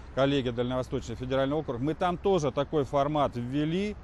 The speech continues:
И я вам говорю, что мы делали, во-первых, и там, и там выездные заседания, что позволяло на месте узнавать самое лучшее, что чего достигло, или, или район, э, в данном случае это Хабаровский край, либо субъект,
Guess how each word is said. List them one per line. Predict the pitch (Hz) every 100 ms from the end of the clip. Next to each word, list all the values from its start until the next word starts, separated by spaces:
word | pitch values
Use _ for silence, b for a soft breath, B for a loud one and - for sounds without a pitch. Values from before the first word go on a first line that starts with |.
| B B B -
И | 123
я | 156
вам | 156 147
говорю, | 151 156 160 185
что | - 131
мы | 139 151 143 123
делали, | 120 160 151 135
во-первых, | 139 135 143 135 -
и | 139
там, | - 147 139
и | 135
там | - 135 110 82 B B -
выездные | 120 147 151 208
заседания, | 160 147 151 139 127 107
что | -
позволяло | 117 120 139 147 147 131
на | 131
месте | 143 175 - 135
узнавать | 120 127 131 151 143 - B -
самое | 139 139 143
лучшее, | 147 175 - 120
что | - 143
чего | 139 151
достигло, | 135 120 147 135 123 110 107 107
или, | 135 156 165
или | 160
район, | 151 156 160 185 175 - B B - 123
э, | 120 123
в | 113
данном | 135 127 123
случае | 135 117
это | 113
Хабаровский | 131 123 117 110 120
край, | 120 123
либо | 180 180
субъект, | 160 160 147 170